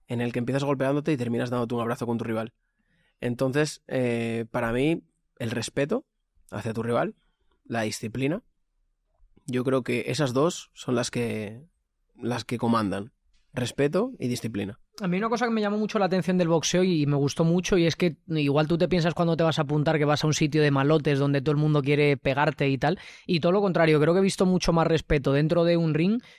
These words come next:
Speaker 2: que, que fuera en la calle, ¿no? Entonces eso es algo que, mm, me llama la atención positivamente e incito también a la gente que lo pruebe porque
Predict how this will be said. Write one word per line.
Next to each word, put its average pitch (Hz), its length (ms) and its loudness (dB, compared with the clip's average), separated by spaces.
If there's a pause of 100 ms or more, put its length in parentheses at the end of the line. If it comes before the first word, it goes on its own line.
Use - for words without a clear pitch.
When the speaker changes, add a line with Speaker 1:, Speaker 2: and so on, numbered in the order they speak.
(120)
Speaker 2:
que, 143 360 2
que 143 120 0
fuera 156 300 4
en 143 60 4
la 131 120 2
calle, 127 260 0
¿no? 214 120 -4 (100)
Entonces 151 320 -2
eso 160 180 -4
es 151 140 -4
algo 160 180 -2
que, 139 380 -6
mm, 147 460 -16
me 156 200 0
llama 156 200 4
la 165 60 6
atención 160 280 0
positivamente 151 600 2
e - 20 2
incito 143 480 0
también 143 220 0
a 135 40 2
la 135 80 0
gente 131 260 -2
que 127 60 -2
lo 131 120 0
pruebe 139 260 0
porque 127 320 -6